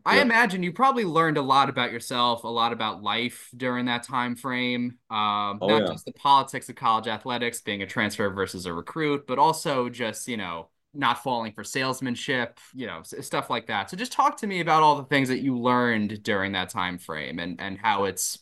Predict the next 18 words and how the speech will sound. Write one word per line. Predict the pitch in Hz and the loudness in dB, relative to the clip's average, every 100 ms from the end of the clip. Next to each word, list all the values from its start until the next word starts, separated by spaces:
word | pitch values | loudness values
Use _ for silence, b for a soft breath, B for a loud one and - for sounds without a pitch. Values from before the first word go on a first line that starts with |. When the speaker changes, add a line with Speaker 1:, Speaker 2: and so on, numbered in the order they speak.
| _ _ | _ _
Speaker 1:
helped | - - 120 - | -8 -4 -4 -2
you | 110 | -6
grow | 104 101 107 95 | -4 0 2 2
as | 76 80 | -2 -8
a | |
person. | - 98 90 - - _ _ _ _ _ _ _ _ _ - | -10 -6 -6 -8 -18 _ _ _ _ _ _ _ _ _ -4
Speaker 2:
Yeah, | 139 - 185 151 120 | 2 4 4 4 4
a | |
lot. | 120 131 147 135 107 _ | 4 4 2 0 -6 _
You | 117 | -8
know, | 113 | -4
the | 113 | -4
patience | 107 143 160 - 104 | 0 0 0 -2 -8
thing, | - 104 98 - | -4 -6 -6 -8
you | - 113 | 0 4
know. | 107 107 113 110 | 4 6 4 2
Um, | 113 110 104 98 87 _ _ _ _ _ | 0 2 2 0 -6 _ _ _ _ _
I, | - 135 | 2 4